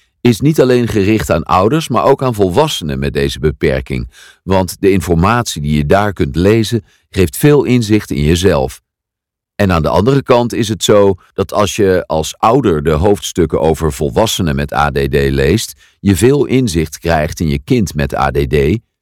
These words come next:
en wellicht ook in jezelf. Attention Deficit Disorder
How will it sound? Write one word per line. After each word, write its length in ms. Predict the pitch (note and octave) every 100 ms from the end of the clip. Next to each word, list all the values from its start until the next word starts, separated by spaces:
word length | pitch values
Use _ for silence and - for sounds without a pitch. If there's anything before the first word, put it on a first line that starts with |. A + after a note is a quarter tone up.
| _ _ -
en 120 | G#2
wellicht 340 | F2 F2+ F#2
ook 180 | F#2+ F#2
in 100 | G2+
jezelf. 640 | F#2+ F#2+ F#2+ A#2+ F#2+ - - _ _ _ _ _ _ _ _ _ _ _ _ _ _ _ _ _ _ _ _ _ _ _ _ _ _
Attention 720 | - - D3 D3 - A#2+ A#2 -
Deficit 720 | F2 A2+ C3+ A2+ - G2+ -
Disorder 760 | F2+ F2+ - B2+ A#2+ E2 G2+